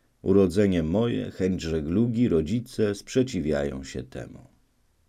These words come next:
W roku tysiąc sześćset pięćdziesiątym czwartym ojciec mój był kupcem w Hull,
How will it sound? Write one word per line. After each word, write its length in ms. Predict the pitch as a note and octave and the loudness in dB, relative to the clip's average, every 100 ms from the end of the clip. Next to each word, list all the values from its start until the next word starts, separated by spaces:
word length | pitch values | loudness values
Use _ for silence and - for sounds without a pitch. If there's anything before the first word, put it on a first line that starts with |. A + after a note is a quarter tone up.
| _ _ _ _ _ _ _ _ _ _ _ _ _ _ _ _ _ _ _ _ _ _ _ - | _ _ _ _ _ _ _ _ _ _ _ _ _ _ _ _ _ _ _ _ _ _ _ -8
W 80 | F#2+ | 0
roku 300 | D#3+ D#3+ A#2 | 0 0 -2
tysiąc 560 | B2+ B2 A#2 F#2 - | -2 0 0 0 -4
sześćset 680 | - - A2+ - - A#2 - | -10 -8 -8 -8 0 0 2
pięćdziesiątym 920 | A2+ G#2 F2 F2 - A2 C3 G#2+ F2+ | 4 4 6 4 4 -2 0 0 0
czwartym 540 | - - B2 C3 A#2 - | -4 -8 -6 0 0 0
ojciec 400 | A#2+ B2+ B2 B2+ | -2 0 0 4
mój 160 | B2+ | 4
był 200 | G#2 G2 | 6 2
kupcem 540 | - A2+ G2 - G#2 F2+ | 2 -2 0 0 0 0
w 80 | |
Hull, 400 | - D#2 G1+ G1+ | -4 -4 -4 -8